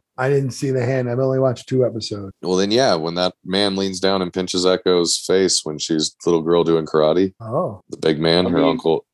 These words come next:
Speaker 2: her dad's, her uncle, her dad's boss.
Speaker 3: They definitely make it, like, if you put it in your mind kind of thing where you think it's D'Onofrio, you're like, "There's no way it's not fucking him," especially when the fucking, he goes,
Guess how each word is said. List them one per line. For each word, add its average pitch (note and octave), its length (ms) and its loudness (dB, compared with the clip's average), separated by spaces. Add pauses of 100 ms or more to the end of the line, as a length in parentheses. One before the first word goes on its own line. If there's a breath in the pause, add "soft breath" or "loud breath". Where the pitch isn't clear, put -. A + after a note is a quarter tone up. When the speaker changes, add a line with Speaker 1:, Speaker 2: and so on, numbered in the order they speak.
Speaker 2:
her E2 160 0
dad's, D#2 580 0 (180)
her D2+ 180 -4
uncle, E2+ 540 -2 (200)
her D#2 80 -2
dad's D#2 300 0
boss. E2 500 0 (160)
Speaker 3:
They C#3+ 140 2
definitely C#3 600 0
make B2 360 0
it, A2+ 240 -2 (160)
like, A#2+ 220 0
if A#2 180 -6
you C#3+ 400 0 (160)
put D3 220 0
it C#3+ 120 2
in C3+ 80 -8
your B2+ 140 4
mind A#2 520 0 (240)
kind C3 180 2
of B2 120 -2
thing B2+ 260 2
where G#2+ 120 0
you G#2 160 -10
think A2 280 -4
it's G#2 220 -4
D'Onofrio, G2+ 480 -2
you're F#2 140 0
like, - 200 -4
"There's A#2+ 200 0
no D3+ 100 4
way C#3+ 220 6
it's - 200 -4
not F2 280 -6
fucking E2+ 260 -4
him," D2 240 -8
especially B2 440 2
when A2+ 200 4
the F#2+ 120 -2
fucking, G#2 440 -2
he G#2 100 -8
goes, D#2 200 0